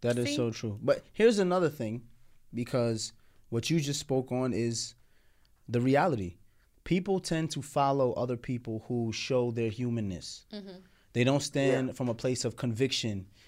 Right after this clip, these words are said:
Speaker 1: and
Speaker 2: Right.
Speaker 1: say, "You're bad, your
Speaker 2: Right.
Speaker 1: soul is deemed." They, there's someone that's
Speaker 2: Or,
Speaker 1: again,
Speaker 2: "You
Speaker 1: I
Speaker 2: should be doing this or
Speaker 1: Right.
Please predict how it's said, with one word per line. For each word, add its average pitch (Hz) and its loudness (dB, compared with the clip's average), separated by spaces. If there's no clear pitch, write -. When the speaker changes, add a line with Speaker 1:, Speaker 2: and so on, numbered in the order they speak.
Speaker 1:
and 180 -6
Speaker 2:
Right. 160 0
Speaker 1:
say, - 4
"You're 123 6
bad, 113 2
your 117 -2
Speaker 2:
Right. 117 0
Speaker 1:
soul 131 4
is 113 0
deemed." 120 2
They, 120 2
there's 120 -4
someone 156 0
that's 143 -2
Speaker 2:
Or, - 0
Speaker 1:
again, 143 0
Speaker 2:
"You - 0
Speaker 1:
I 147 2
Speaker 2:
should 196 0
be 208 0
doing 175 -4
this 165 -4
or 143 4
Speaker 1:
Right. 165 10